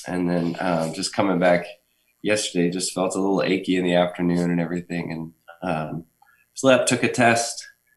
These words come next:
early this morning that we had had at home, um, and it came back positive. So I am, um, just here in my office. Hopefully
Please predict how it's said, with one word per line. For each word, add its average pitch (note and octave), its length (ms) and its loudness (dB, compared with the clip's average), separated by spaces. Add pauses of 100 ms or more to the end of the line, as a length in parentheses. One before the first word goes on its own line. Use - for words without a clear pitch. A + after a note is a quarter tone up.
(300)
early A2+ 260 4
this G#2 240 0
morning A2+ 460 4
that F#2+ 120 0
we G2 160 2
had G2 180 -2
had G2+ 220 4
at G2+ 120 2
home, G2 500 2 (260)
um, E2+ 580 -2 (360)
and F2+ 240 -2
it - 100 -6
came F2+ 220 -2
back E2+ 240 -2
positive. E2+ 500 0
So A2 520 4 (1400)
I F2+ 180 4
am, F#2 640 0 (200)
um, F2 460 -6 (600)
just A2+ 260 -4
here A#2+ 320 6
in B2 100 6
my F#2+ 140 6
office. A2+ 460 4
Hopefully G2 720 0